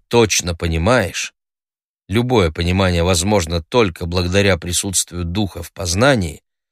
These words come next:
что принадлежность — мать заблуждения. Потому, осуществляя, не держишься за плоды своих действий,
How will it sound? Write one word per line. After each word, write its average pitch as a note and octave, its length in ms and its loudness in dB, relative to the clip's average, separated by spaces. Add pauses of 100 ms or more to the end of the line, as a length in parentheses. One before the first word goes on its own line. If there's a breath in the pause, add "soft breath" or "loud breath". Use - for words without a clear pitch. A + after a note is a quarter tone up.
(160)
что - 240 0
принадлежность — A2+ 1300 2 (400)
мать A2+ 400 4
заблуждения. G2+ 1120 0 (840)
Потому, G2+ 440 0
осуществляя, A#2+ 1120 2
не B2 220 2
держишься A#2+ 800 0
за G#2+ 240 2
плоды A#2 480 0
своих G2+ 400 0
действий, F2 640 -4